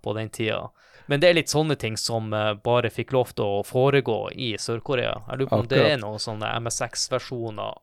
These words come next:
Speaker 1: av Super Mario Bros, hvis jeg ikke tar helt feil.
Speaker 2: Grunnen til at jeg lurte på om de fikk det til, ser jeg, er at det er jo andre fabrikanter som har prøvd å gjøre det der, lage konsolversjoner av datamaskinene sine, og det har
Speaker 1: Mm.
Speaker 2: aldri gått bra.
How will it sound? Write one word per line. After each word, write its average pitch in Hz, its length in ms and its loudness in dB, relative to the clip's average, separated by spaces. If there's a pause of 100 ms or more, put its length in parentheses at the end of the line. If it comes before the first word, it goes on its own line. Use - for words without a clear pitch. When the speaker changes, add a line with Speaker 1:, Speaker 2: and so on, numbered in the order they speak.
Speaker 1:
av 135 400 -2 (320)
Super - 380 -8
Mario 107 580 -4
Bros, - 600 -4 (260)
hvis 120 200 -6
jeg 120 100 -6
ikke 117 120 -10
tar 110 160 -4
helt 113 340 -2
feil. 127 260 -2 (360)
Speaker 2:
Grunnen 107 240 6
til 123 80 8
at 110 60 -2
jeg 120 80 8
lurte 107 240 8
på 101 80 2
om 101 100 4
de 95 180 6
fikk - 280 0
det 82 140 -4
til, 87 120 -2
ser 110 160 2
jeg, 127 80 6
er 113 100 8
at 104 80 6
det 110 120 2
er 101 100 8
jo 104 160 8
andre 85 220 4 (200)
fabrikanter 98 600 4
som 101 120 2
har 98 60 6
prøvd 87 280 4
å 101 100 8
gjøre 87 220 6
det 92 160 4
der, 82 240 2
lage 92 260 4
konsolversjoner 87 840 4
av 85 60 2
datamaskinene 85 600 0
sine, 90 220 0
og 95 180 4
det 98 120 6
har 98 120 6
Speaker 1:
Mm. 104 160 -4
Speaker 2:
aldri 85 560 4
gått 87 220 2
bra. - 180 -2